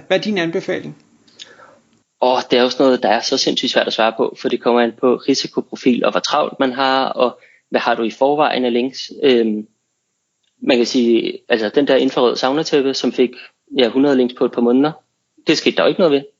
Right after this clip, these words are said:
Speaker 2: Den kom på side et. Øhm, jeg har også før lavet ikke fra A-Links, men fra andre blognetværk, lavet fire hundrede links på en måned,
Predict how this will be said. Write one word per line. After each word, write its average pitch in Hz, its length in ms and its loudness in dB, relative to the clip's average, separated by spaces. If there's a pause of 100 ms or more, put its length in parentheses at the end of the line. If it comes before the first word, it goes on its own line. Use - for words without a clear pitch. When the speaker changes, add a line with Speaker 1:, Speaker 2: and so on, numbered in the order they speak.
Speaker 2:
Den 143 120 0
kom 120 120 -4
på - 60 -12
side 120 200 2
et. - 120 -2 (540)
Øhm, 113 380 4
jeg 110 80 2
har 113 60 0
også 139 200 2
før 151 260 0
lavet 117 380 0 (420)
ikke - 180 0
fra 117 100 2
A-Links, 120 420 0
men 110 120 -2
fra - 140 -6
andre 135 160 -6
blognetværk, 127 560 -2 (220)
lavet 104 220 0
fire 165 180 2
hundrede 143 200 0
links 120 200 0
på 135 140 0
en 123 80 2
måned, 120 260 0